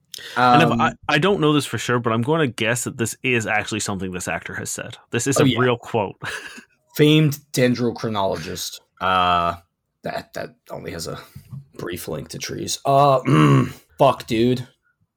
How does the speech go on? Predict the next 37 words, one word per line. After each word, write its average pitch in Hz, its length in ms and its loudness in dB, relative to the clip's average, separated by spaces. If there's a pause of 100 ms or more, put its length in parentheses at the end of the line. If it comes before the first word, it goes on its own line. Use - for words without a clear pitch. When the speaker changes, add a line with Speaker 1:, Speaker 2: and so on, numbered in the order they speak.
(100)
Speaker 2:
Who 139 160 4
looks 139 240 4
like 120 180 -2
they 120 120 0
would 98 240 -4
smile 107 440 0
through 101 260 -6
being 85 520 -8
leafless? 90 680 -8 (540)
Ooh. 208 720 -8 (520)
I 120 40 -2
wish 139 300 0
I 147 60 0
could 135 140 -2
get 113 120 2
even 104 180 -4
just, 101 200 -6
like, 101 200 -6
you 117 80 -8
know. 123 240 -4 (340)
Speaker 1:
It's - 180 0
not, 165 200 2
it's 151 160 0
not 160 160 2
smiling. 131 440 0
It's - 180 -12
standing 117 580 -2
tall. - 500 -10 (320)
Speaker 2:
Standing 98 440 -10
tall. - 760 -6 (100)
Okay. - 340 -8
Speaker 1:
That's, 139 220 -4 (240)
that's 143 160 -4
not 143 200 4
a 127 60 2
hint. 107 440 -2 (380)
Speaker 2:
Hmm. 110 460 -4